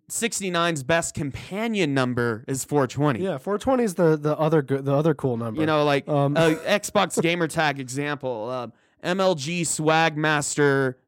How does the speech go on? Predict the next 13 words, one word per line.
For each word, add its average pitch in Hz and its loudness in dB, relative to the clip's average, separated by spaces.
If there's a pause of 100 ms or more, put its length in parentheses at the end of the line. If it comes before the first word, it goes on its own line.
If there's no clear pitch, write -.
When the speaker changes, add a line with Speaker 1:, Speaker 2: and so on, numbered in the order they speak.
(140)
Speaker 1:
sixty-nine 143 -2
four 135 0
twenty 123 -4 (140)
Speaker 2:
Yeah. 147 2
Speaker 1:
X - -6
X. - -4 (220)
Speaker 2:
Yeah, 98 -10
of 107 -20
course. 101 -8
That's 123 -10
Speaker 1:
FaZe. 113 0 (140)
FaZe 123 -4
Clan, 71 -16